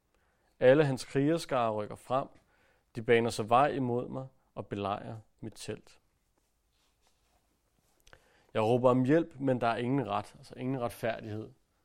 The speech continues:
Intet, der stemmer overens med god skik. Helt og holden bryder han mig ned.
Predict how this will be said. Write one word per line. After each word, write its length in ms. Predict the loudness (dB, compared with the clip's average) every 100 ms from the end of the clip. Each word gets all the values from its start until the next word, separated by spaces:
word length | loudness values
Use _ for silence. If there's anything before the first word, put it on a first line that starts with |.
| _ _ _ _ _ _
Intet, 300 | -2 0 0
der 60 | -2
stemmer 340 | -4 -6 -4
overens 680 | -6 -8 -8 -6 -8 -10 -12
med 220 | -8 -8 -10 _ _ _ -12
god 200 | -12 -12
skik. 440 | -18 -20 -20 -20 _ _ _ _ _ _ _ _ _ _ 0
Helt 300 | 0 2 0
og 60 |
holden 380 | 4 4 4 -4
bryder 300 | -4 -2 -2
han 220 | -4 -8
mig 120 | -8
ned. 200 | -8 -10